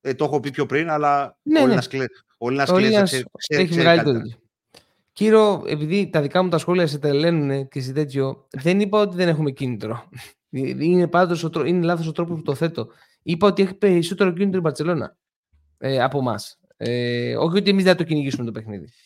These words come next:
Speaker 1: Είναι το
Speaker 2: Το
Speaker 1: urgency που λέμε πολλές φορές.
Speaker 2: Το urgency,
Speaker 1: Παρόλα,
Speaker 2: το
Speaker 1: παρόλα
Speaker 2: urgency.
Speaker 1: αυτά,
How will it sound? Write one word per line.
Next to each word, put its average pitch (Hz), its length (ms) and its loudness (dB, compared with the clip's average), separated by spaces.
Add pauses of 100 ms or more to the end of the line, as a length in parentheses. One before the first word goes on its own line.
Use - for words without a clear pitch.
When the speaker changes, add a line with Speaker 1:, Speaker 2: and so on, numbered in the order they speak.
(120)
Speaker 1:
Είναι 214 260 0
το 220 120 2
Speaker 2:
Το 208 80 8
Speaker 1:
urgency 180 460 2
που 135 100 -4
λέμε 131 240 0
πολλές 113 280 -6
φορές. 104 240 -6
Speaker 2:
Το 202 80 6
urgency, 196 100 4
Speaker 1:
Παρόλα, 160 340 4
Speaker 2:
το - 160 -6
Speaker 1:
παρόλα 147 380 4
Speaker 2:
urgency. - 40 4
Speaker 1:
αυτά, 127 360 -4